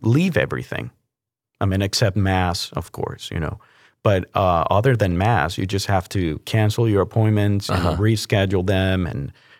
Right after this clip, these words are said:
Speaker 1: uh, any meetings or even lunch, you know, like, forget about lunch, forget
Speaker 2: Uh-huh.
Speaker 1: about dinner, whatever you were gonna do. Um, so yes, you just have to drop everything and go. And so it was eight.
Speaker 2: Eight.
Speaker 1: Um, so that was,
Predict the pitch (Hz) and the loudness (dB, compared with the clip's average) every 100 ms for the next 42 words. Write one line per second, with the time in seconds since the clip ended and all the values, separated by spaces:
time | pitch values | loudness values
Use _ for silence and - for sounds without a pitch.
0 | _ 85 80 73 - 98 98 95 127 123 | _ 0 2 2 0 0 2 4 4 6
1 | 113 107 104 101 95 - - 87 82 78 | 6 4 4 2 0 -2 -4 -2 0 0
2 | 76 - - 110 113 98 113 120 123 - | 0 -2 0 2 4 4 4 4 0 -4
3 | - - 101 95 101 87 73 85 - - | -6 -2 2 2 4 2 0 -6 -6 -6
4 | 85 107 110 101 98 101 101 92 - 113 | 0 2 4 2 2 2 0 -2 2 2
5 | 98 - 107 101 95 101 98 95 101 101 | 4 2 2 2 0 0 0 0 0 0
6 | 98 95 95 95 90 87 87 85 - - | 0 0 0 0 -2 -2 -2 -4 -10 -20
7 | - - _ - 90 82 76 73 71 - | -20 -20 _ -2 0 0 -2 -4 -8 -14
8 | _ - - 101 92 147 - - 101 101 | _ -4 0 2 2 2 0 -2 -4 0
9 | 104 - 104 92 - 101 90 104 117 120 | -2 -2 -2 -2 -2 -6 0 2 2 0
10 | 107 107 98 101 107 - 87 87 76 64 | 0 0 -2 -2 -2 -4 -4 -4 -4 -6
11 | - _ _ - - 104 110 113 117 113 | -14 _ _ -18 -4 -2 2 4 4 2
12 | - - - - 98 123 - - - - | -2 -12 -12 -4 -2 -2 -6 -16 -8 -2
13 | 110 110 92 80 78 82 - 98 113 170 | 0 2 0 -2 -4 -4 -4 0 2 4
14 | 127 80 - | 2 -2 -8